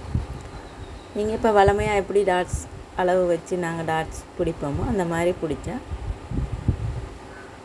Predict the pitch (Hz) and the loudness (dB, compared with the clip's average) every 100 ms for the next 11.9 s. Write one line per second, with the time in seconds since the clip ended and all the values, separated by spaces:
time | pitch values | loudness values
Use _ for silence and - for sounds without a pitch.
0 | - - - - - - - 185 175 156 | -16 -16 -16 -16 -16 -14 -4 2 4 2
1 | 127 - - - - - - - - - | 0 -6 -16 -16 -14 -10 -8 -8 -8 -8
2 | - - 170 160 - - - - 214 208 | -4 2 4 4 2 -2 -4 -2 0 2
3 | 196 185 175 160 - 170 123 - 185 135 | 2 2 4 2 2 2 2 0 0 0
4 | - - - - - - - 160 151 156 | 2 2 0 -4 -2 -4 -2 -6 -4 -4
5 | - 151 147 - 190 220 196 165 156 160 | -4 -4 -2 -2 -2 -2 0 2 4 4
6 | 156 156 151 233 - - - - - - | 2 0 0 -2 -4 -14 -16 -18 -18 -18
7 | - - - - - - - - - - | -18 -18 -18 -16 -16 -16 -16 -16 -16 -16
8 | - - 175 175 170 170 180 175 - 170 | -16 -6 0 2 4 2 4 2 2 0
9 | 170 151 139 165 233 202 202 165 113 - | 2 2 0 0 0 2 2 0 -4 -10
10 | - - - - - - - - 180 185 | -18 -18 -18 -18 -18 -18 -18 -2 4 6
11 | 180 214 247 240 202 202 - 196 190 | 6 8 6 8 4 2 -2 0 0